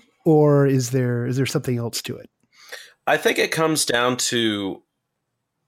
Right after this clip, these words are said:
Speaker 2: getting people in the right emotional space and creating situations which focus on the message and the point.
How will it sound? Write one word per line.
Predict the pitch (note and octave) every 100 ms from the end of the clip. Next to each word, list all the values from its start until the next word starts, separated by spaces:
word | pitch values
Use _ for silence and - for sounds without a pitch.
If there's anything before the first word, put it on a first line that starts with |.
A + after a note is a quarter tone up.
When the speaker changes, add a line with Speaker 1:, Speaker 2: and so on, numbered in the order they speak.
| - G2 F#2+
Speaker 2:
getting | B2 C3 C#3 C3
people | B2+ A#2 G#2+ G#2
in | G2
the |
right | F#2+ F#2
emotional | F#2 F2 F#2+ - A#2+ A#2+
space | - C#3 C#3+ D3+ - -
and | G2+
creating | - G#2+ G2+ G#2+ A2 G#2+
situations | G2 - F#2+ F#2 F#2+ F#2+ F2 - - - - - -
which | G#2 G2+ - - - _ _ _
focus | - - - A#2+ A#2+ A2+ G2+ - - - -
on | F2 F#2+ F#2+ F#2 F2+ F2 - _ -
the | F2 F2
message | F2 F2 F2 - E2+ D#2+ - - - _ _ _ _ _
and | F2 F2 D#2+
the |
point. | - - D#2+ B1 - -